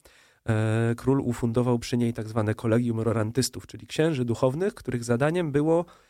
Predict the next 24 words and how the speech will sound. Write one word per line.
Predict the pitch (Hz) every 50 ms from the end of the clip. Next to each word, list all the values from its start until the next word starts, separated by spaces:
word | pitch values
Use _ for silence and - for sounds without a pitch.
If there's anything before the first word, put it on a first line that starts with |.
| _ _ _ _ _
odprawianie | 127 120 - - - 135 131 139 156 160 151 143
w | 127 -
tej | - 123 123
kaplicy | - - 117 117 131 131 147 - - 135
codziennie | - - 117 120 127 135 143 143 139 127
o | 113
świcie | 107 - - - 120 120 - 131 123
mszy | 120 117 - - 123 117
roratniej, | 113 107 107 92 90 - - 85 85 - -
ale | - 117 127
codziennie, | 123 - 147 131 135 131 113 92 90 98 - 113 - _ _ _ _ _ _ _ _ _ _ _ _ _ -
nie | 127 143
tylko | 135 - 117 - - 107
w | 107
Adwencie. | 98 104 98 95 87 85 - - - _ _ _ _ _ _ _ _ _ _
Mogło | - 110 127 135 131 131 127
być | 127 123 -
tak, | - - 156 175 175 - - - _ _ _ _ _ _ _ _ _ _
że | _ 113 120 120 120 120 117 120 117 _ _ _ _ _ _ _ _ _ _ _ _ _ _ _ _ _ _ _ _ _ _ _ _ _ _ _ _ _ _ _ _ _
o | - 117
północy | - 123 123 127 131 127 120 - 123 117 113 113 107 -
zaśpiewano | - 110 120 120 - - 123 117 117 120 110 113 110 110
uroczystą | 110 110 113 120 117 - - 117 - - 120 120
mszę | 117 117 120 - 123 113 101 95 101 101 110